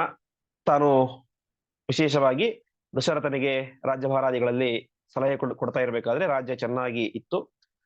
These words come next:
ಆ ಸಂದರ್ಭದಲ್ಲಿ ದಶರಥ ಮಹಾರಾಜ ರಾಮನಿಗೆ ಪಟ್ಟಾಭಿಷೇಕ ಮಾಡಬೇಕು ಅಂತ ತಾನು ತೀರ್ಮಾನ ಮಾಡ್ತಾನೆ.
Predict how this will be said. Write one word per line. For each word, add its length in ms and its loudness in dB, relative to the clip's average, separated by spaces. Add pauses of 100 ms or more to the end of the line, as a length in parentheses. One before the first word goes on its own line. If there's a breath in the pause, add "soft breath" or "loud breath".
(280)
ಆ 80 -2
ಸಂದರ್ಭದಲ್ಲಿ 600 4
ದಶರಥ 320 2
ಮಹಾರಾಜ 420 0 (400)
ರಾಮನಿಗೆ 540 -2
ಪಟ್ಟಾಭಿಷೇಕ 560 -4
ಮಾಡಬೇಕು 520 -2
ಅಂತ 200 -6
ತಾನು 160 -4
ತೀರ್ಮಾನ 400 -2
ಮಾಡ್ತಾನೆ. 580 -6